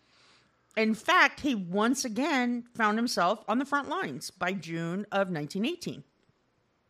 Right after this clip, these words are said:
Almost as soon as he was transferred back there, though, um, he suffered some kind of a nervous breakdown, it's in quotes, and he wound up shooting himself in his foot, in his own foot.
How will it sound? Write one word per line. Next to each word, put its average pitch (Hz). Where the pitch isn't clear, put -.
Almost 247
as 240
soon -
as -
he 302
was 202
transferred 190
back 175
there, 214
though, 240
um, 190
he 240
suffered 269
some 233
kind 226
of 185
a 165
nervous 180
breakdown, 208
it's 170
in 156
quotes, 139
and 214
he 277
wound 269
up 240
shooting 254
himself 226
in 180
his 160
foot, 151
in 190
his 180
own 165
foot. -